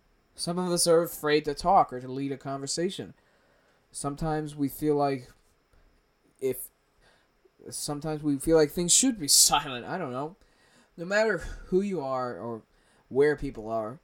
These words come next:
everybody has felt uncomfortable or ungraceful at something that they thought they were gonna be much better at. Every great entertainer, every great musician, all the great pastors who speak to just these crowds of thousands and thousands of people,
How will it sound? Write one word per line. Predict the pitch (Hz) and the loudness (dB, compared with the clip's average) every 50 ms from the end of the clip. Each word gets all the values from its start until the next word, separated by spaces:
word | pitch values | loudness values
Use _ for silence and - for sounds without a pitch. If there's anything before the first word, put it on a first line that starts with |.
| _ _ _ _ _ _ _ - | _ _ _ _ _ _ _ -8
everybody | 127 156 170 170 165 170 165 156 | -6 -2 -2 0 2 2 0 0
has | 151 143 - | 0 -4 -6
felt | - 135 127 117 113 | -6 -6 -6 -6 -8
uncomfortable | 120 - - 127 127 123 120 - - 120 120 120 120 113 69 | -10 -12 -10 -10 -10 -10 -10 -12 -10 -8 -8 -6 -6 -8 -8
or | 78 110 107 | -10 -10 -10
ungraceful | 110 117 117 - 113 101 98 104 - - - 107 101 101 98 - - | -12 -14 -14 -14 -14 -14 -14 -14 -16 -16 -16 -14 -14 -14 -14 -16 -16
at | 110 107 | -14 -10
something | - - 110 98 - - 101 104 104 | -10 -10 -12 -12 -16 -16 -16 -14 -14
that | 92 110 | -14 -14
they | 113 120 | -14 -14
thought | 131 - - 107 - 123 | -14 -10 -10 -10 -10 -10
they | 113 98 | -12 -14
were | 110 98 | -14 -14
gonna | - 95 95 | -14 -16 -16
be | 104 90 | -14 -14
much | 98 95 - - - - | -14 -14 -14 -14 -14 -12
better | - 76 71 69 69 | -12 -10 -10 -10 -10
at. | 76 73 69 - _ _ _ _ _ _ _ _ _ _ _ | -12 -12 -14 -16 _ _ _ _ _ _ _ _ _ _ _
Every | - 165 165 170 156 | -2 0 0 2 2
great | 147 147 143 127 - | 2 2 2 2 0
entertainer, | - 143 139 123 117 - - - 151 147 143 143 143 139 139 131 | -6 -10 -10 -10 -12 -12 -12 -8 -6 -6 -4 -4 -4 -4 -4 -4
every | 123 120 120 | -4 -6 -6
great | 113 127 127 123 113 | -6 -6 -4 -4 -4
musician, | 110 113 107 110 120 127 127 127 127 123 - - 127 123 120 113 - _ _ _ _ _ _ _ _ _ _ _ _ _ _ _ _ _ _ - | -6 -8 -10 -10 -12 -8 -6 -4 -4 -4 -4 -6 -8 -8 -10 -10 -14 _ _ _ _ _ _ _ _ _ _ _ _ _ _ _ _ _ _ 2
all | 143 160 165 | 2 4 2
the | 160 | 2
great | 127 131 135 127 110 - | 0 -2 -2 -2 -2 0
pastors | - 135 117 127 131 131 - - 147 139 - - | 0 2 2 2 2 0 -2 -8 -8 -8 -8 -8
who | 127 | -8
speak | - - - 143 135 131 123 | -10 -8 -6 -6 -6 -6 -6
to | - - - 120 | -10 -12 -10 -10
just | 135 127 120 - - | -8 -8 -8 -8 -8
these | - 123 - | -6 -6 -6
crowds | - - - 190 180 180 175 160 - - - | -6 -4 0 4 6 8 10 10 8 6 2
of | 311 - | -6 -8
thousands | - - 208 208 208 190 165 147 139 127 131 | -2 2 4 6 6 6 4 2 -2 -10 -12
and | 131 - | -10 -6
thousands | - 180 185 180 165 156 135 120 | -2 -2 0 0 -2 -4 -8 -14
of | 120 - | -14 -10
people, | - 185 190 180 - - 80 71 | -8 -8 -8 -8 -10 -14 -16 -16